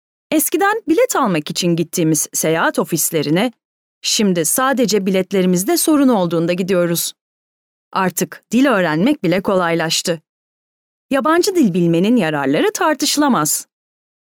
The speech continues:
Telefonumuzdaki uygulamalarla otobüs beklerken bile dil dersleri alabiliyoruz.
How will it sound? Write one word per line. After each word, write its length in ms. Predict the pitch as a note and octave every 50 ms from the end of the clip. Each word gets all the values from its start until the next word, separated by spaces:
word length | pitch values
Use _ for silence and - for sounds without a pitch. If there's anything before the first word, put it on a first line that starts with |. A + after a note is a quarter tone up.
| _ _ _ _ _ _ _ _ _ _ _
Telefonumuzdaki 880 | - E4+ E4+ F4+ - F#4 F#4+ F#4+ F#4+ F#4+ F#4+ D#4 - F#4+ - - G4
uygulamalarla 1040 | - C4+ C#4 C4+ A3 A#3 C4 C4 C#4 C4+ D4 D#4 F4+ A4 A#4 G4 B3 E3+ F3+ C#4 G4+ - _ _ _ _ _ _ _
otobüs 420 | G#3+ G#3+ - B3+ C4 D#4 - -
beklerken 680 | - F3 E3 - - D#4 G4 G4 - - A3+ G3+ F3+ D#3
bile 260 | D#3+ E3 G#3+ C#4 D4+ - _ _
dil 200 | C4+ D#4+ G4+ F4+
dersleri 500 | C4 E3+ D3+ D3+ - - D#3+ D#3+ F#3+ D4
alabiliyoruz. 840 | E4+ E4 D#4+ D4+ D#4 C4 C4 C4 C4+ A#3+ G3+ F3 F3+ E3+ - -